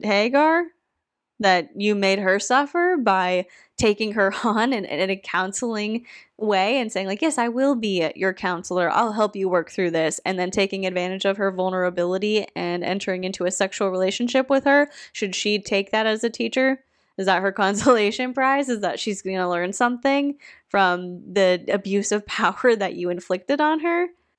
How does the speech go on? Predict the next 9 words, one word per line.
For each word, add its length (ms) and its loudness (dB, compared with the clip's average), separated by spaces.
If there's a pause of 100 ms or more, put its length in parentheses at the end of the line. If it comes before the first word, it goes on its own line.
Moving 380 0
on, 480 0
he 240 -4
writes, 480 -2 (100)
"I 140 -2
say, 480 -2 (220)
'Hello, 320 0
friends,' 420 -2
because 420 -2